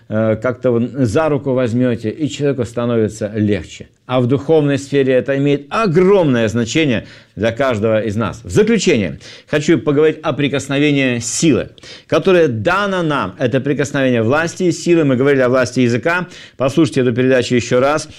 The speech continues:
И книга Иисуса Навина, первая глава, стих третий, быстро читаем, где Иисус Навин вступает в землю обетованную, и Бог говорит ему:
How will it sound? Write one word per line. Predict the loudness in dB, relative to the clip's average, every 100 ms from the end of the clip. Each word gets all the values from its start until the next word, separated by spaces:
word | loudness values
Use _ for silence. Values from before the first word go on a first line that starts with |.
| -6
И | -4
книга | 0 2 2
Иисуса | 2 0 -2 -2
Навина, | -2 0 0
первая | 2 2 2 2
глава, | 2 0 -2
стих | 0 -2 2
третий, | 2 2 0
быстро | 2 2 2 0
читаем, | -2 -2 0 0 -4 -8 -20 -20 -8
где | -4 2 4 4
Иисус | 2 2 2 2
Навин | -2 0 0 -2 -8 -20 -20
вступает | -14 -4 0 0 0 0 2
в | 2
землю | 4 4 4
обетованную, | 2 2 0 2 2 0 -2
и | 0
Бог | 2 4 2 2
говорит | 0 2 4 2
ему: | 0 0 -2